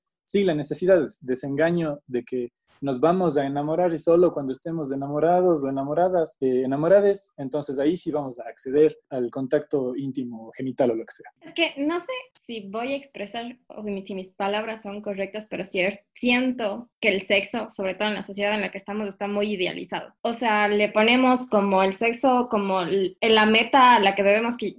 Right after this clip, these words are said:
Speaker 2: llegar como pareja. Eh, me refiero a una pareja formal. Entonces, yo siento que esa idea no solamente está metida, sino guía y de cierta manera también está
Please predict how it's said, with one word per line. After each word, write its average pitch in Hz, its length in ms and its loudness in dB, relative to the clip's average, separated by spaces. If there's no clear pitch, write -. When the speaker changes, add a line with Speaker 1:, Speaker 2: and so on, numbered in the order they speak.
Speaker 2:
llegar 208 340 4
como 185 240 0
pareja. 196 560 2
Eh, 190 440 4
me 196 120 2
refiero 214 360 0
a 196 140 4
una 180 380 -4
pareja 202 380 2
formal. 180 380 -2
Entonces, 220 280 0
yo 240 60 6
siento 294 340 4
que 247 80 4
esa 262 220 2
idea 254 460 6
no 240 120 2
solamente 240 600 0
está 220 260 -2
metida, 220 760 -2
sino 196 760 -2
guía 226 420 2
y 202 60 0
de 190 80 -2
cierta 233 220 -4
manera 208 480 -2
también 208 400 -2
está 190 460 -4